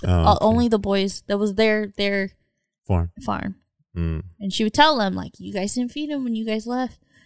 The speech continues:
Speaker 1: "Yeah, we did. Yeah, we did." "Well, they were still hungry 'cause then I had to feed 'em."
Speaker 2: Yeah.
Speaker 1: And so they go out there and they clean up their whole area, pick out all the eggs, give her the eggs 'cause she had to tell them if they were
Speaker 2: Good or
Speaker 1: good
Speaker 2: not.
Speaker 1: or not. And then she'd tell 'em, "Nope, take it back."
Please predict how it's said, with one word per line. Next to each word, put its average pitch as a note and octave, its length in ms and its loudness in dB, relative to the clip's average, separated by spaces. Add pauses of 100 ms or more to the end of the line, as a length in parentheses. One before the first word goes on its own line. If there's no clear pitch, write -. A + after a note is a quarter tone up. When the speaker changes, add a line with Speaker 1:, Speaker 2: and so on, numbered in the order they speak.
(120)
Speaker 1:
"Yeah, D#4 160 4
we D#4+ 120 4
did. D#4 200 0
Yeah, D#4 140 0
we D4+ 80 0
did." D4+ 300 -4
"Well, G3+ 240 -2
they G#3+ 100 -2
were A3 80 -2
still B3 240 0
hungry B3+ 380 0
'cause G#3 180 -4
then G3+ 160 -2
I G#3 120 -2
had A3 160 -4
to G#3 80 -6
feed G3+ 220 -8
'em." G3 200 -6 (260)
Speaker 2:
Yeah. E2+ 300 0 (100)
Speaker 1:
And F3+ 180 -8
so F#3+ 140 -6
they G3+ 160 -2
go G3 160 -4
out F#3+ 220 -4
there F#3+ 120 -2
and F#3+ 140 -2
they F3 100 -2
clean F#3 300 -6
up F3+ 140 -6
their F#3 120 -6
whole F#3 220 -8
area, A3 540 -2
pick - 240 -8
out F3+ 160 -4
all F3 160 -6
the F3+ 400 -4
eggs, A3+ 640 0 (440)
give F#3+ 180 -4
her G#3+ 220 0
the A3+ 160 0
eggs G#3+ 720 0
'cause G3 120 -6
she G3 100 -6
had F3+ 120 -6
to F3+ 40 -10
tell F#3 240 -10
them F#3 160 -6
if F#3 140 -8
they F#3 160 -6
were F#2 260 -8 (460)
Speaker 2:
Good F2+ 200 2
or F2+ 60 0
Speaker 1:
good A3+ 240 4
Speaker 2:
not. A3+ 60 2
Speaker 1:
or A3 40 2
not. A3 480 0
And G3 160 -6
then G3 280 -6
she'd - 220 -10
tell G3 180 -6
'em, G3 80 0
"Nope, G#3 180 2
take - 220 -8
it G3 100 -8
back." G#3+ 520 0